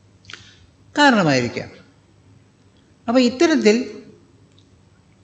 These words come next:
ഒരു പിന്നെ വ്യക്തിപരമായിരിക്കുന്ന കാഴ്ചപ്പാടുണ്ടെങ്കിൽ അത് വ്യക്തമാക്കി മനസ്സിലാക്കി കൊടുക്കുന്നതിനും വ്യക്തിപരമായ ശാരീരികമായിട്ടുള്ള സമ്പർക്കം അല്ലെങ്കിൽ ഫിസിക്കലായിട്ടുള്ള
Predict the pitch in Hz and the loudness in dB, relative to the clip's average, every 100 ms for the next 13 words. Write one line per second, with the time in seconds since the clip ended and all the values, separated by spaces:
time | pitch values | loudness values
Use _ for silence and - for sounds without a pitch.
0 | _ - 208 262 269 240 196 175 - - | _ -2 2 4 4 2 -2 -6 -14 -18
1 | - 208 185 202 185 180 180 180 175 208 | -16 -16 -12 -8 -4 -4 -4 -4 -8 -12
2 | - - - - - - - _ _ _ | -20 -20 -20 -20 -20 -20 -20 _ _ _
3 | _ _ _ _ _ _ _ 170 175 - | _ _ _ _ _ _ _ -6 -4 0
4 | 262 269 262 269 269 262 233 247 240 226 | 4 8 8 8 8 6 4 2 2 2
5 | - - 220 196 202 202 226 214 214 202 | -2 -10 -10 -2 0 2 2 2 2 2
6 | 175 190 196 196 185 214 214 - - - | 0 -2 0 0 2 0 0 -4 -18 -20
7 | - - - 180 175 262 254 240 - 240 | -20 -20 -6 -4 0 2 4 4 2 2
8 | 233 208 196 190 226 226 220 208 196 190 | 2 0 -2 -2 0 2 0 -2 -2 -2
9 | 220 220 214 214 214 214 208 190 180 214 | 0 2 2 0 0 -2 -2 -6 -4 -2
10 | 208 208 202 202 202 170 180 175 190 208 | 0 0 0 0 -2 -4 -2 -2 0 -2
11 | 214 208 208 208 196 196 - 185 180 170 | 0 0 0 -2 -2 -4 -4 -4 -4 -4
12 | 175 180 170 180 196 190 - - - _ | -6 -4 -4 -2 -4 -6 -18 -20 -20 _
13 | _ _ - 175 165 208 208 202 180 180 | _ _ -6 -4 -2 0 2 2 0 -4
14 | 185 | -4